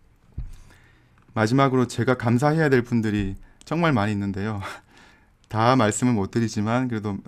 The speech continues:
몇 분 말씀을 드리면 이번 전시를 총지휘한, 어, 대전시립미술관, 어, 선승현 관장님, 그리고 전시 준비를 위한 모든 디테일을 챙기시고 자료를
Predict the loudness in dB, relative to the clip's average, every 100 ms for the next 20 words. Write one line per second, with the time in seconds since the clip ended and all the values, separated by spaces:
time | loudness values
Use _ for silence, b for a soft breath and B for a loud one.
0 | -12 -12 -6 -4 -4 -6 -6 -6 -6 -6
1 | -6 -4 -4 -4 -4 -2 -2 -4 -10 -8
2 | -4 -2 -2 -2 -2 -4 B B B B
3 | -10 0 2 2 2 2 4 2 0 -4
4 | -8 -8 -10 -4 0 0 0 -4 -4 -6
5 | -6 -6 -8 -10 -8 -6 -4 -4 -2 -2
6 | -2 -2 -2 -2 B B B B B B
7 | B -8 -4 -4 -6 -20 _ -20 -6 -2
8 | -2 -2 -2 -2 -2 -2 -2 0 -2 -2
9 | 0 2 2 0 -4 -4 -6 -4 -4 -6
10 | -8 -4 -2 -2 -4